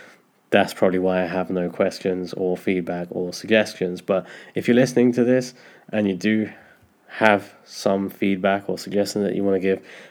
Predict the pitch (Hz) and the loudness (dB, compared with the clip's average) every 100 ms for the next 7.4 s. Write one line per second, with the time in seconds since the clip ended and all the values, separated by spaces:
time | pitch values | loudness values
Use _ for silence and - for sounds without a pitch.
0 | - - 120 120 113 107 - 101 98 104 | -12 2 2 4 2 0 0 -2 -2 -2
1 | 104 - 104 104 - - - - - 92 | 0 2 0 0 -6 -20 -20 -12 -4 -2
2 | 92 87 - - 104 113 110 110 104 104 | 0 -4 -10 -8 -2 0 2 2 4 4
3 | 98 95 - 98 95 - - 95 95 - | 4 0 2 4 4 0 -4 -4 -2 -2
4 | 92 98 92 87 90 - 92 87 82 82 | -2 0 -4 -4 -6 -2 0 0 -4 -2
5 | 90 101 98 95 - 92 98 92 90 82 | 2 4 4 2 -2 -4 -2 0 -2 0
6 | 98 92 - 90 90 85 - 90 90 90 | 0 0 0 -2 -2 -4 -2 -2 0 -2
7 | 87 90 87 85 | -2 -4 -4 -8